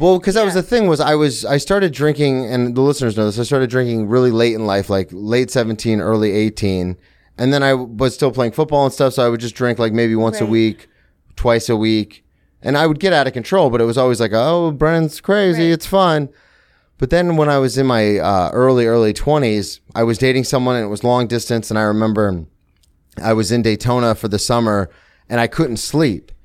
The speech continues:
Speaker 1: because I was so worried that this person, I was in this long distance relationship, was cheating on me all the time and all this kind of stuff, which hindsight she was, but
Speaker 2: <laughs>
Speaker 1: I couldn't sleep or anything
Speaker 2: Yeah.
Speaker 1: because of my anxiety. So I would just start drinking to fall asleep.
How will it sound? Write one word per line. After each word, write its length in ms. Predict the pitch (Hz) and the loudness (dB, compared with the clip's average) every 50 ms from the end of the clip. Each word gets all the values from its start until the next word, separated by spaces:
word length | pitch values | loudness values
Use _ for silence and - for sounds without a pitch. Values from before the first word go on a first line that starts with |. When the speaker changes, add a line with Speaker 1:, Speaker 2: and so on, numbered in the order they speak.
| _ _ _ - | _ _ _ -8
Speaker 1:
because 240 | 120 110 131 117 | -2 -2 0 0
I 80 | 113 113 | 2 0
was 100 | 110 - | 0 -2
so 220 | - - 143 131 | -2 0 0 2
worried 240 | 120 117 123 123 123 113 | 2 2 2 2 2 0
that 140 | 107 95 | -2 -4
this 240 | 98 101 - - 90 87 80 85 - | -6 -8 -10 -12 -14 -16 -18 -2 0
person, 380 | - 127 127 120 - 117 110 104 | 2 2 2 0 0 -2 -2 -2
I 120 | 98 101 104 | 0 0 -2
was 120 | 101 98 | -2 -2
in 120 | 107 107 | -2 -4
this 100 | 98 92 | -2 -2
long 160 | - 107 110 110 | 0 0 0 0
distance 300 | 101 98 90 107 95 85 | -2 -4 -8 -10 -8 -4
relationship, 540 | 101 104 113 117 117 117 110 - 107 85 - | -2 0 0 0 -2 -4 -4 -6 -6 -6 -6
was 100 | 85 - | -10 -6
cheating 260 | - - 143 139 139 | -2 0 0 2 2
on 120 | 131 123 123 | 2 2 2
me 80 | 123 | 2
all 100 | 123 117 120 | 2 2 2
the 100 | 120 113 | 0 0
time 260 | - 127 120 120 113 | 0 0 0 0 0
and 80 | 113 113 | 0 0
all 80 | 113 | -2
this 100 | 110 104 | -2 -2
kind 140 | - 120 110 | -2 -4 -2
of 60 | 104 | -2
stuff, 220 | - - 110 104 - - - - _ | 0 0 0 0 0 -6 -20 -14 _
which 260 | - 117 104 - - | -4 -4 -4 -4 -8
hindsight 500 | 78 78 104 117 113 107 92 101 98 90 | -8 -4 -2 -2 -2 0 0 -2 -4 -4
she 80 | - 104 | -4 -4
was, 400 | 101 117 143 147 127 113 107 90 | 0 2 4 4 4 2 0 -2
but 320 | - 104 101 95 - 277 - - 233 - _ _ - | -2 0 0 0 0 -4 -4 -10 -12 -12 _ _ -20
Speaker 2:
<laughs> 380 | _ - - _ - - - - | _ -20 -20 _ -18 -18 -8 -2
Speaker 1:
I 120 | - 131 127 | 0 0 0
couldn't 260 | - - 156 147 123 | 0 0 -2 -2 -2
sleep 260 | - - 165 185 170 160 | -2 0 0 0 2 0
or 80 | 135 | 0
anything 380 | 120 110 107 - 110 98 101 104 | 0 0 -2 -2 -2 -2 -2 -2
Speaker 2:
Yeah. 160 | 214 107 110 | -2 -2 -2
Speaker 1:
because 180 | 110 - 123 113 | -2 -2 0 0
of 100 | 113 110 | 2 2
my 200 | 107 110 107 107 | 2 0 0 0
anxiety. 720 | 101 101 95 98 127 143 165 160 135 104 90 85 82 - - _ _ _ _ _ | 0 -2 0 0 0 2 2 0 -2 -2 -4 -8 -8 -10 -14 _ _ _ _ _
So 160 | - - 131 | -4 0 2
I 160 | 117 110 120 | 2 4 2
would 140 | 123 123 123 | 2 2 -2
just 140 | 120 120 - | -4 -6 -2
start 200 | - 117 107 92 | 0 0 0 0
drinking 680 | 98 113 139 156 160 156 - 98 90 87 87 90 90 - _ _ _ _ _ | 0 0 0 0 0 -2 -2 -2 -2 -2 -4 -6 -8 -10 _ _ _ _ _
to 100 | - 123 | -6 -4
fall 220 | - 120 110 101 98 | 0 2 0 0 0
asleep. 480 | 92 - - 156 139 107 92 76 - | -2 -4 -2 -2 -2 0 -2 -4 -8